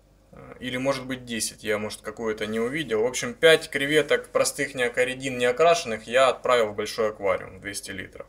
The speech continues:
Здесь осталось сейчас, э, четыре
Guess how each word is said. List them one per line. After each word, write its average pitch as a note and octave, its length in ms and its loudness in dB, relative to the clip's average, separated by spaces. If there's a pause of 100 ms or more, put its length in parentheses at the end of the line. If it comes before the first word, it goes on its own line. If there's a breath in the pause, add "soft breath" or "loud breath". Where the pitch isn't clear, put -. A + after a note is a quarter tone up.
(460 loud breath)
Здесь D3 220 -2
осталось C3 400 4
сейчас, A#2 580 0
э, G#2 480 -2
четыре B2+ 800 -2